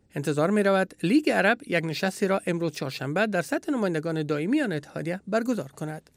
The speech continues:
کره شمالی به خاطر تمرینات نظامی مشترک میان سیول و واشنگتن روز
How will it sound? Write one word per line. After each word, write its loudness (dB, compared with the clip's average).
کره 8
شمالی 6
به 4
خاطر 2
تمرینات 2
نظامی 2
مشترک 2
میان 2
سیول 2
و 0
واشنگتن 0
روز 6